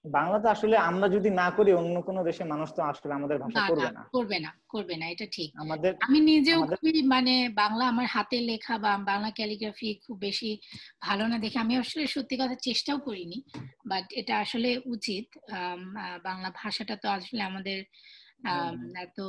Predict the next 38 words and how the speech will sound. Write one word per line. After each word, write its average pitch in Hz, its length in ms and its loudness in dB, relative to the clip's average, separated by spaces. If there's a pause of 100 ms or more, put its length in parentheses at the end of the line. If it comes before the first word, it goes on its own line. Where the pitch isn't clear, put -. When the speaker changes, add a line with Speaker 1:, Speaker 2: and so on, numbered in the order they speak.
(100)
Speaker 2:
সুন্দর 226 440 0
এবং 196 220 -6
বাংলা 208 260 0
ভাষার 226 260 -2
অক্ষরগুলো 277 480 0
দিয়েও 277 260 2
কিন্তু 277 260 2
খুব 269 220 -2
মজা 226 320 2
করে 254 260 0 (500)
অনেক 214 200 2
কিছু 262 200 -2
করা 220 240 2
Speaker 1:
হ্যাঁ, 196 140 2
Speaker 2:
যায়। 165 60 0
Speaker 1:
হ্যাঁ। 123 180 -6
Speaker 2:
অনেকেই 240 380 -4
দেখেছি 202 440 -6 (140)
করতে। 175 340 -12 (1000)
Speaker 1:
হ্যাঁ, 156 120 -4
আমি 175 160 0
Speaker 2:
আচ্ছা। - 180 -8 (100)
Speaker 1:
মাহবুব 165 360 4
মুর্শিদ 190 280 -2
স্যারের 202 240 2
ওয়ার্কশপে 170 400 -2
যাওয়ার 180 200 0
পর 196 120 -4
থেকেই 208 260 -2
বাংলা 156 280 -4
calligraphy 160 440 -6
শুরু 170 220 -6
করি। 156 220 -4 (360)
আর 151 100 -6
বাংলা 151 260 -2
calligraphy 196 480 0
কিন্তু, 220 300 -6 (480)
মানে, 165 220 0